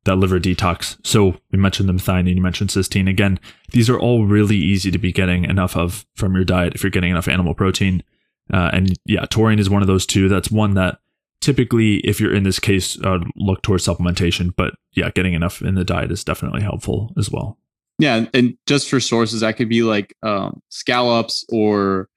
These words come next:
Speaker 2: mussels or oysters or clams. Those are kind of, those are gonna be the best sources overall. But in general, I mean, you can get a little bit from meat, but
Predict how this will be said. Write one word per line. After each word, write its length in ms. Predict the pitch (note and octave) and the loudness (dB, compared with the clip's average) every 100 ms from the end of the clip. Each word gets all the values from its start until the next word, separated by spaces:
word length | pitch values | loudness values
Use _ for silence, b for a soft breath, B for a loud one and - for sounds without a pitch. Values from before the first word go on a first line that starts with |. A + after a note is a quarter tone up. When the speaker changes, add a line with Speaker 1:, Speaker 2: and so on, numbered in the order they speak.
| _ _ _ | _ _ _
Speaker 2:
mussels 680 | A#2+ B2 - A#2 A2 G#2 - | -2 -2 0 2 2 0 -2
or 400 | G2+ G2+ G2 F#2+ | 0 0 0 0
oysters 540 | A#2 A2 - A#2 G#2+ G2+ | 0 -2 -2 -2 0 0
or 200 | G2 F#2+ | -2 -4
clams. 500 | - A2 G#2+ G#2+ G#2+ | -4 -2 0 0 0
Those 200 | A2+ A#2 | 0 0
are 100 | C#3 | 0
kind 280 | C3 A#2+ A#2+ | 0 -2 -2
of, 60 | - | -2
those 220 | A#2 B2+ | 0 0
are 40 | |
gonna 240 | B2 A#2+ A2+ | 0 0 0
be 100 | A2+ | 0
the 100 | G2 | -2
best 340 | A2 G#2+ - | -2 -4 -4
sources 400 | G#2 G#2 - G2+ | -4 -4 -4 -2
overall. 520 | G#2 G2+ F#2+ F#2+ G2+ | -2 0 0 0 -2
But 180 | G2+ G2+ | -2 -2
in 160 | G2+ G2 | -2 -2
general, 500 | G#2 G#2 G#2 G2+ - _ _ _ - | -2 0 0 -2 -6 _ _ _ 0
I 40 | |
mean, 120 | A#2+ | 2
you 80 | C3+ | 2
can 100 | C#3+ | 2
get 140 | C3+ C3 | 2 2
a 40 | |
little 300 | A2 A2 A2+ | 2 2 0
bit 180 | A#2 - | -2 -4
from 220 | - G#2 | -4 -2
meat, 300 | G#2 A2 - _ | 0 -2 -4 _
but 240 | A2 G#2 | -2 -2